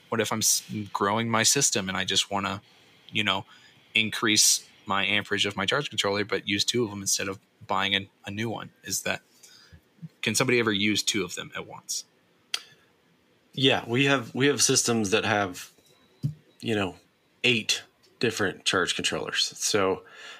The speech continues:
Speaker 2: um, it is, it is very common to use multiple charge controllers. Charge controllers will operate independently. They,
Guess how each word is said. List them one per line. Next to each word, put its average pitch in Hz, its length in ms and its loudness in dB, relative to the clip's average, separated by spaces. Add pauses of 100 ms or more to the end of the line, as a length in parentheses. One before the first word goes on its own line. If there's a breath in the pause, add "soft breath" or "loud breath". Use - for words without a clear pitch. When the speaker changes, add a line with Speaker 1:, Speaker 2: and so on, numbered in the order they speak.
(140)
Speaker 2:
um, 85 400 0 (920 soft breath)
it 107 160 0
is, 104 460 2 (800)
it 110 100 -2
is 107 100 -2
very 113 360 4
common 120 580 2
to - 140 0
use 104 280 0
multiple 104 360 0
charge 107 260 2
controllers. 113 760 0
Charge 104 260 0
controllers 107 420 2
will 98 360 0
operate 104 480 2
independently. 143 800 0
They, 104 340 0